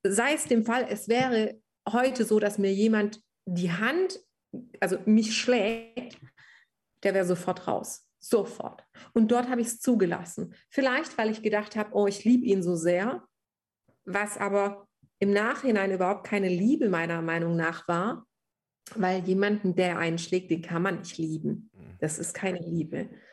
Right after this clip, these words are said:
Speaker 1: Es muss, weiß ich nicht, einfach Naivität gewesen sein. Und, ähm, heute würde ich das niemals zulassen. Und damals habe ich tatsächlich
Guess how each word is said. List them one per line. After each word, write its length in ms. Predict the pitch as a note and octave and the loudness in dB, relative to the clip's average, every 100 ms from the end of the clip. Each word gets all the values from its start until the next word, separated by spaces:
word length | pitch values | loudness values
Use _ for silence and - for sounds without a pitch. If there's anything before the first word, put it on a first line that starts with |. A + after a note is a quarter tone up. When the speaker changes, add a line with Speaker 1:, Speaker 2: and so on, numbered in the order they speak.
| - - - | -20 -20 -2
Speaker 1:
Es 80 | F3 | 2
muss, 340 | F#3 - - - _ | 2 -2 -16 -20 _
weiß 240 | A#3+ F4 B3 | -2 2 2
ich 80 | F#3 | 0
nicht, 180 | F3 | 0
einfach 220 | G#3 B3 A#3 | -2 0 4
Naivität 720 | G#3+ G#3 G3+ G3 - B3 B3+ | 4 4 0 -2 0 0 0
gewesen 440 | E3+ D#3+ E3+ E3+ | -2 -2 -2 -4
sein. 380 | F3+ F3 G#3+ A3 _ - - - - _ _ - | -4 -4 -6 -8 _ -20 -20 -20 -20 _ _ 0
Und, 260 | G3 F#3+ | 2 2
ähm, 680 | G3 F#3+ F#3+ F#3 F#3 F#3+ - _ _ _ _ _ _ _ _ _ _ _ _ _ _ _ - | 0 0 0 0 -2 -6 -12 _ _ _ _ _ _ _ _ _ _ _ _ _ _ _ -4
heute 540 | - C#4 A#4+ - B3 | 0 2 0 2 4
würde 220 | G3+ G3+ | 6 4
ich 80 | G#3 | 2
das 220 | - G#3 | -2 2
niemals 580 | A#3 C4+ D4 A#3+ C4 - | 6 6 4 0 -2 -8
zulassen. 760 | - B3 A#3 F3+ F3+ F3+ G3+ - - | -2 2 2 2 -4 -10 -10 -6 0
Und 120 | G#3 | 2
damals 260 | B3+ D4 | 2 -2
habe 120 | C#4+ A#3+ | 0 -2
ich 60 | |
tatsächlich 640 | A3+ G#3+ C4 - C4+ - | -2 -2 -4 -2 -4 -6